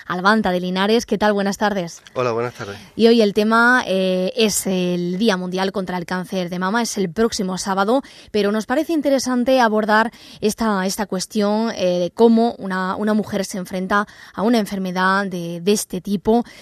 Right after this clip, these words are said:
Speaker 1: y, y para ello, eh, hemos querido traer este, este asunto aquí. Nicolás, si, si te parece, podemos comenzar hablando de las reacciones emocionales que, que puede, eh, afrontar una mujer cuando,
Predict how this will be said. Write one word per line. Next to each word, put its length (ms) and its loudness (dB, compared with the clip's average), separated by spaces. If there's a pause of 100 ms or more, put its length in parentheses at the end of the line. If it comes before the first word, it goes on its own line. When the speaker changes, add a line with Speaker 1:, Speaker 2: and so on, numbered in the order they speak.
(180)
Speaker 1:
y, 440 -2
y 100 -4
para 180 2
ello, 320 0
eh, 480 -8
hemos 240 -4
querido 500 -2 (280)
traer 320 0
este, 500 -4
este 240 -4
asunto 420 -4
aquí. 380 -2 (240)
Nicolás, 380 0
si, 420 -4
si 160 -10
te 80 -8
parece, 280 -2
podemos 380 -4
comenzar 360 -6
hablando 360 -2 (300)
de 80 -4
las 160 -6
reacciones 540 -2
emocionales 580 -2
que, 800 -6
que 100 -12
puede, 420 -2
eh, 220 -14
afrontar 580 -4
una 140 -4
mujer 320 -4
cuando, 420 -4